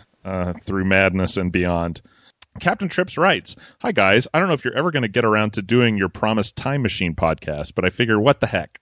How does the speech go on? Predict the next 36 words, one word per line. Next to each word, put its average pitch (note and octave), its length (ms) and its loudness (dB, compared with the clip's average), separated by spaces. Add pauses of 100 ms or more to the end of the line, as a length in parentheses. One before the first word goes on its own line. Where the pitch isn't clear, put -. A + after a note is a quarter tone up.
(120)
I'll F#2 100 -2
toss - 340 -4
my G2 80 -2
hat F2 220 -4
into F2 200 -8
the E2+ 80 -2
ring." D2+ 360 -6 (840)
My G2+ 100 0
tale C#3 300 4
of D#3 120 6
woe G#2 360 4
takes G2+ 320 -6
us G2+ 80 -6
back G2+ 280 -2
to - 100 -8
my F2 240 -2
eighth F#2+ 240 -4
grade G2+ 280 0
year, D2 420 -4 (240)
nineteen F#2+ 420 0
eighty-one, E2+ 640 2
nineteen D2+ 360 -4
eighty-two. C#2+ 480 -8 (380)
I F2 140 2
was A2 120 4
a B2+ 60 -2
band D#3 320 4
geek. A#2+ 340 0 (160)
Tip - 180 -8
of E2+ 60 -8
the G2 60 -4
hat B2+ 220 -6
to D#3+ 60 -8
Bradley. F3 480 0 (380)
Represent, C#3 480 4
brother. C3+ 400 6